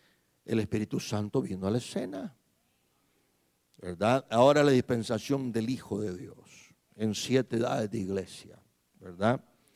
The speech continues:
Encontramos estas cosas y veremos si esto es así, ¿verdad? Porque la Escritura, recuerde, eh, Juan dice, "Esta es la revelación de Jesucristo".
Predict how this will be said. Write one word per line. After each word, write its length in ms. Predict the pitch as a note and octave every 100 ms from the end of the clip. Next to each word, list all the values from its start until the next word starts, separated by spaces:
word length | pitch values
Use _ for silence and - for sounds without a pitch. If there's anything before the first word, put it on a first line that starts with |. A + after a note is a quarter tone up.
| - _ _ _
Encontramos 680 | - G2+ C3+ C#3+ F3+ F3 C#3
estas 260 | A#2 - G#2+
cosas 720 | - G2+ F#2+ D#3 D#3+ - -
y 140 | - F2+
veremos 580 | E2 F#2+ G#2 A2+ -
si 80 | -
esto 320 | F#2 - -
es 100 | F2+ D#2+
así, 460 | - - C3 C3 F3
¿verdad? 420 | G#2+ F#2+ G#2 G#2+
Porque 240 | A2+ -
la 60 | F#2+
Escritura, 480 | - G2 C3+ C3+ A#2 - - - _ -
recuerde, 680 | D#3+ G3 G3+ G3+ G3 C3 - _ _ _
eh, 140 | A2+ A2
Juan 320 | D3 D#3+ E3
dice, 400 | E3 D#3 F#3 C3+
"Esta 240 | B2 -
es 220 | E3 -
la 480 | G2 F2+ F2+ F#2 F#2+
revelación 800 | G2 G2+ G2+ G2+ - B2 B2 C3
de 100 | C3
Jesucristo". 1000 | C3 - F3 G3 F#3+ D#3+ - G3+ F#3+ E3